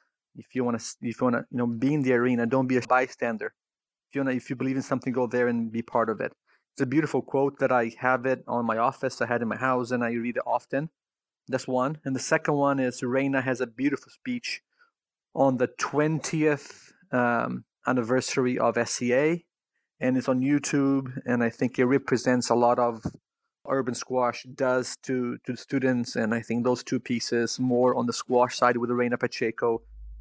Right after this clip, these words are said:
at the S C A twentieth, and then Roosevelt's quote, I think, is brilliant.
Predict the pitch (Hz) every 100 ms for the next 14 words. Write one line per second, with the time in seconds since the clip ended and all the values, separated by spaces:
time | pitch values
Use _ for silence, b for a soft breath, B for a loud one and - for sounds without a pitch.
0 | - - 113 113 117 - - 117 113 110
1 | - _ - - 120 120 127 - _ _
2 | _ - 120 120 117 120 117 b b b
3 | b _ _ _ 135 127 135 123 123 117
4 | - 123 113 113 113 117 113 127 117 107
5 | 98